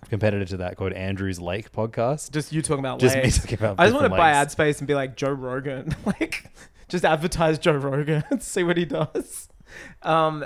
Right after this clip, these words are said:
Speaker 2: I, speaking about, like, uh, cars with, like, businesses on them, I guess business expense vehicles. I, I went to a wedding the other night and met, it, it was, like, a colleague's wedding, and a bunch of us met at a,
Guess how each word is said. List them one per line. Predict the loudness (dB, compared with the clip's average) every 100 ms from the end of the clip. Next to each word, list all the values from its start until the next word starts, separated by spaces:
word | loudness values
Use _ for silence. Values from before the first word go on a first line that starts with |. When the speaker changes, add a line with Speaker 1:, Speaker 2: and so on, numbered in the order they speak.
| 2
Speaker 2:
I, | 2 4 2 -2
speaking | -4 -4
about, | -2 -4 -4
like, | -4 -6 -6 -8
uh, | -6 -6 -8 -12 -16 _ _ -20
cars | -10 -8 -8 -12
with, | -12
like, | -10 -12 -16 -20 -20 _ -20 -20 _
businesses | -8 -6 -8 -10 -12 -12
on | -10
them, | -10
I | -6
guess | -8
business | -8 -12 -10 -12
expense | -14 -14 -14 -10
vehicles. | -10 -10 -12 -14 -20 _ _ -4
I, | -2
I | -2 -4
went | -4 -4
to | -4
a | -2
wedding | -4 -4 -6 -6
the | -6
other | -6 -8
night | -10 -12 -14 -12
and | -12 -12 -12 -12
met, | -10 -10
it, | -12
it | -12 -10
was, | -10
like, | -12 -12
a |
colleague's | -10 -10 -10 -10
wedding, | -12 -10
and | -14
a |
bunch | -12 -14 -12
of |
us | -14 -12
met | -12
at | -12
a, | -12 -12 -14